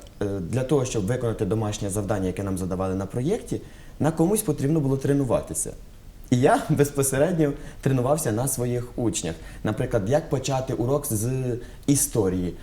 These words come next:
а не з стандартної фрази "Доброго дня, діти! Сьогодні у нас на уроці математики, там, наприклад, додавання двоцифрових чисел в стовпчик". Тобто ось такого плану. І вони мені показали, і даний проєкт мені показав, що можна інформацію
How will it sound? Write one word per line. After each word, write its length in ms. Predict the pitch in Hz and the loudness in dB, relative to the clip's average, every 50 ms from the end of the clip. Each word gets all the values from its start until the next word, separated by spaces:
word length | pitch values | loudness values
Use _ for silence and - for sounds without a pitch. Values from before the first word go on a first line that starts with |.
| - - - - | -14 -6 -2 0
а 120 | 104 107 | 2 2
не 180 | 110 110 107 101 | 2 2 2 0
з 240 | 95 92 101 104 | 0 -2 -2 -2
стандартної 580 | 101 - - 117 107 110 113 107 95 - 107 101 | -2 0 0 2 2 2 2 2 0 -2 -4 -4
фрази 320 | 92 - 143 147 131 120 | -2 0 0 2 2 2
"Доброго 360 | 107 117 113 104 113 107 110 104 | 2 0 2 2 2 0 0 0
дня, 220 | 95 110 107 98 | 0 0 -2 0
діти! 300 | 92 120 147 151 127 110 | 0 0 0 0 0 -2
Сьогодні 500 | - 107 104 101 120 131 127 120 117 95 | 0 0 0 0 0 -2 0 0 0 0
у 100 | 87 104 | 0 0
нас 320 | 113 113 113 110 - - | 0 0 0 0 -2 -2
на 100 | 113 104 | -2 0
уроці 340 | 107 107 110 107 107 - 104 | 0 2 2 0 0 0 -2
математики, 680 | 95 104 - - 107 117 135 143 - 135 - - 120 113 - - - - - - | -2 -2 -2 -2 -2 -2 -2 -2 -4 -4 -4 -2 -2 -2 -4 -6 -12 -12 -10 -6
там, 140 | - 104 104 | -4 -2 -2
наприклад, 400 | - - - 113 - 113 98 85 | -2 0 -2 -2 0 0 -2 0
додавання 640 | 107 90 104 101 110 123 123 117 117 117 113 107 - - - - - | 0 0 2 2 4 4 4 2 2 0 -2 -2 -4 -8 -12 -6 -4
двоцифрових 640 | - 104 101 - 92 - 113 113 104 104 98 - | -2 -2 0 -2 -2 -2 0 0 0 0 -2 -4
чисел 320 | - - 110 107 - 98 95 | -2 -2 0 0 0 -2 -2
в 80 | 90 | -2
стовпчик". 480 | - - 85 80 - - - - 78 - - - - - - - - - - | -4 -2 -2 -2 -4 -4 -8 -8 -10 -10 -10 -12 -16 -16 -16 -16 -16 -8 -4
Тобто 260 | - 98 - - - - | -4 -2 -2 -2 -2 0
ось 140 | - 131 - | 0 0 0
такого 360 | - 117 - 110 98 90 87 | -2 -2 0 0 0 0 -2
плану. 380 | - - 92 82 80 82 80 - - - - - - - - | -2 -2 -4 -2 -2 -4 -6 -8 -10 -14 -18 -18 -10 -4 0
І 360 | 123 123 120 117 117 117 113 110 - - - - - - - | 0 2 2 2 2 2 0 -2 -6 -10 -16 -18 -18 -10 -4
вони 320 | - 95 123 131 151 170 | 0 2 4 4 4 6
мені 200 | 180 170 160 156 | 6 6 4 4
показали, 720 | 156 - 139 139 - 139 131 123 147 151 165 175 170 156 - - | 2 0 -2 -2 -2 -2 0 0 2 2 2 2 2 2 2 0
і 40 | |
даний 320 | 120 113 107 127 131 139 139 | 0 0 0 0 0 0 0
проєкт 280 | 139 147 156 160 156 | 0 2 0 2 2
мені 180 | 139 131 139 139 | 0 0 0 -2
показав, 480 | 135 135 135 - 139 135 139 139 123 110 | -2 -4 -4 -4 -2 0 0 0 -2 -2
що 200 | - - 107 98 | -4 -4 -2 -2
можна 320 | 104 123 147 135 135 - - | 0 0 0 0 0 0 -2
інформацію 760 | 107 104 - - 92 104 131 185 247 254 - - 226 202 170 | -2 -4 -4 -4 -2 -2 0 -2 0 0 0 0 0 -2 -4